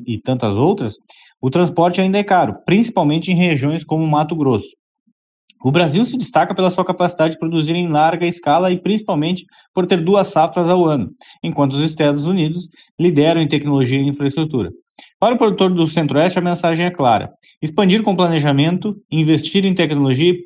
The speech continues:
pressionar por melhorias logísticas são as chaves para manter a competitividade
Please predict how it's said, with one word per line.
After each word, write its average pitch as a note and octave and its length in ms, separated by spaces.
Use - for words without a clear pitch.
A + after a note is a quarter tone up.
pressionar F3 560
por E3+ 140
melhorias D#3+ 500
logísticas C#3+ 680
são G3 100
as F3 220
chaves D#3+ 360
para D#3+ 200
manter D#3 320
a - 40
competitividade C#3+ 960